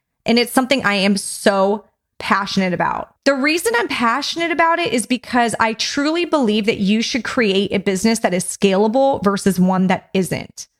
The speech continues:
Since I was virtual in the early stages of my business,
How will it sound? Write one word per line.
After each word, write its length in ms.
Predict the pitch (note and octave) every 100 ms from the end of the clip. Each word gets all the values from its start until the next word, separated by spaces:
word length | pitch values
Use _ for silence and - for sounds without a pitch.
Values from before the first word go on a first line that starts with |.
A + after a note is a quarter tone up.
| _ _ _ _ _ -
Since 240 | D4+ D4 -
I 160 | B3+
was 200 | E4+ D4+
virtual 420 | G#3 B3+ - E4+
in 280 | D#4+ A3+ G#3+
the 160 | F#3+ -
early 320 | G#3 A#3 C#4
stages 520 | B3 - A3 C4 E4 F4+
of 120 | D4+
my 160 | F4
business, 500 | F4 E4+ F4 F#4 F#4+